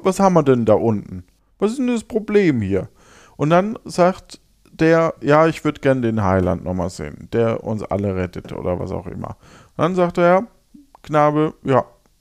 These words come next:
okay, mach mal.“ Ist halt irgendwie,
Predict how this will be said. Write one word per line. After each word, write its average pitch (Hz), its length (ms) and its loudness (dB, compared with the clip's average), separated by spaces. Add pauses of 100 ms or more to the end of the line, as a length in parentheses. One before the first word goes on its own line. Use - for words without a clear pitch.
(140)
okay, 131 420 0 (840)
mach 98 300 -4
mal.“ 92 200 -4 (2000)
Ist - 160 -12
halt 123 180 2
irgendwie, 165 540 -2